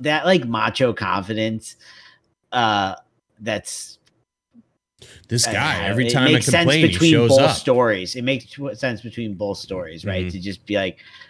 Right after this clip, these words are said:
Speaker 1: "I'm gonna openly talk about this person 'cause he's beneath me."
Speaker 2: Mm-hmm.
Speaker 1: It, it just ties in with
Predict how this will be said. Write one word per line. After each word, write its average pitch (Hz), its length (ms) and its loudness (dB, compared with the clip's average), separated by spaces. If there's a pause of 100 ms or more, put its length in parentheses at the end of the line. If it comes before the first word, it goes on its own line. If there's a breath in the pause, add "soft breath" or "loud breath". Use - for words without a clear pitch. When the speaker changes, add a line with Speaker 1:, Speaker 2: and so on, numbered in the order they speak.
Speaker 1:
"I'm 120 120 2
gonna 117 220 4
openly 107 520 2
talk 98 320 -2
about 95 200 -2
this 92 120 -10
person 95 380 -6
'cause 92 260 -8
he's 92 220 -6
beneath 92 460 -8
me." 90 440 -6 (240 soft breath)
Speaker 2:
Mm-hmm. 95 340 -4 (340)
Speaker 1:
It, 101 440 -8
it 85 40 -16
just - 320 -10
ties 98 400 -2
in 90 220 -4
with 85 160 -6